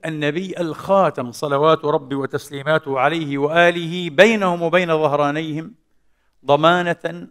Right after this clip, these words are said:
وعصمة لهم من الزلل، ولا ضمانة ولا عصمة من الهزيمة والانكسار كالذي حدث، أيها الإخوة. ودعكم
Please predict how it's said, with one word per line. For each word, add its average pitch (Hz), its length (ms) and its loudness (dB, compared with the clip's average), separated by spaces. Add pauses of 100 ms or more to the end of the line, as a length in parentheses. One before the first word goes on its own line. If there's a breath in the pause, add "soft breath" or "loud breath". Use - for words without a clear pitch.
(100)
وعصمة 147 680 -4
لهم 151 480 0
من 143 180 -4
الزلل، 127 640 -4 (1500)
ولا 170 340 4
ضمانة 175 680 0
ولا 175 340 6
عصمة 190 720 0 (340)
من 156 180 -2
الهزيمة 139 720 -8
والانكسار 151 760 -6 (1120)
كالذي 135 380 -4
حدث، 131 300 -10
أيها 120 260 -16
الإخوة. - 280 -20 (920)
ودعكم 160 600 2